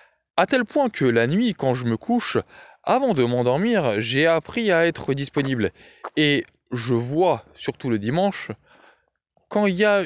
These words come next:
eu un peu de monde,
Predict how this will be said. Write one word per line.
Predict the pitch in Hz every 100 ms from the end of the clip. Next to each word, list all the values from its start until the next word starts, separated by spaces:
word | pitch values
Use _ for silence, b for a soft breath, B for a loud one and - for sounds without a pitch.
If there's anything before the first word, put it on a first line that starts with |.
| -
eu | 196 226 226 180 139 - _
un | 143 143 139 143 -
peu | 165 170 143
de | 123
monde, | 117 117 170 226 233 180 107